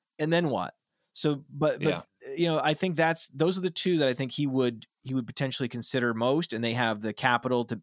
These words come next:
Speaker 1: to get it, to get a deal done. Um, Washington would be the other one, but that's, that's hard to imagine he would want to take that kind of
Speaker 2: <sighs>
Speaker 1: reputational hit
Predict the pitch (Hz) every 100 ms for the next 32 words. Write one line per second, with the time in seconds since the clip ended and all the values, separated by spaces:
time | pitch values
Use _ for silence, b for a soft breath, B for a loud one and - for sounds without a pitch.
0 | - 113 117 - _ - - 107 98 110
1 | 131 143 156 185 190 b b b b b
2 | b 107 107 104 101 95 _ _ _ _
3 | _ _ _ - - 120 170 196 180 160
4 | 156 135 120 120 117 120 160 139 113 110
5 | 110 104 - 120 113 113 - - 156 208
6 | - - 233 - 208 190 120 95 82 -
7 | _ _ _ _ - - 127 127 135 131
8 | 123 117 107 - - - 143 139 131 113
9 | 107 117 117 113 - 117 - 127 - -
10 | - - 123 107 117 120 104 123 117 117
11 | 104 107 135 120